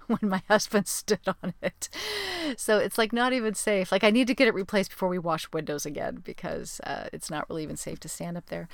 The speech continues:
But, um, but it was just good to, to, um, realize, you know, we've got stuff we need to do,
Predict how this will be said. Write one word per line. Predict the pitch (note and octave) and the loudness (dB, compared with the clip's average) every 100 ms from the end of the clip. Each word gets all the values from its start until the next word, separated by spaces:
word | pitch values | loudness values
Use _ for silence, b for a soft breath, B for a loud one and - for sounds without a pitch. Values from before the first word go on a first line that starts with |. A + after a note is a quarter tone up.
| B B B | B B B
But, | - G#3+ | 4 6
um, | - A3+ G#3 | 6 2 4
but | B3 | 4
it | B3+ | 4
was | D4 | 4
just | D#4 - | 2 4
good | E4+ C#4+ | 4 4
to, | - A3+ G3+ - - | 4 4 4 -2 -8
to, | - A3 G3+ | 0 2 2
um, | F#3 F3+ F3 F3 | 2 0 -2 -4
realize, | F#3+ G#3+ F#3 D#3 - - | 4 6 6 2 -2 -8
you | - G3+ | -6 -2
know, | G3+ G#3+ G#3+ A3 | 0 0 -2 -4
we've | A#3 C4 | -4 -2
got | F#4+ | 0
stuff | - G#4+ | 0 0
we | F#4+ | -2
need | F#4 | -2
to | D#4 | -2
do, | C4 C#4 C4 B3+ | 0 4 6 6